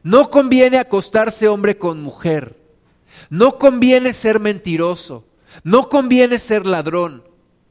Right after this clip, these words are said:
No conviene vivir en lujuria. No conviene ser esclavo de la pornografía. No conviene todo eso. Hay un pastor que dice,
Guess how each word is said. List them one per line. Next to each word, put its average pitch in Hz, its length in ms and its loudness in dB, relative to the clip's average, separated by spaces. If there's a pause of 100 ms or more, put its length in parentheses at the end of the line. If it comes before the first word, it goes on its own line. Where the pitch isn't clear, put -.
(520)
No 226 280 0
conviene 262 1000 2 (120)
vivir 208 640 0
en 175 160 -4
lujuria. 160 600 -6 (680)
No 190 200 -6
conviene 202 560 0
ser 180 240 -6
esclavo 175 480 -4
de 151 80 0
la 135 140 -4
pornografía. 123 880 -10 (680)
No 185 460 -10
conviene 147 640 -6
todo 127 400 -12
eso. 117 380 -12 (640)
Hay 156 180 -8
un 180 80 -10
pastor 175 400 -6
que 160 140 -4
dice, 170 460 -4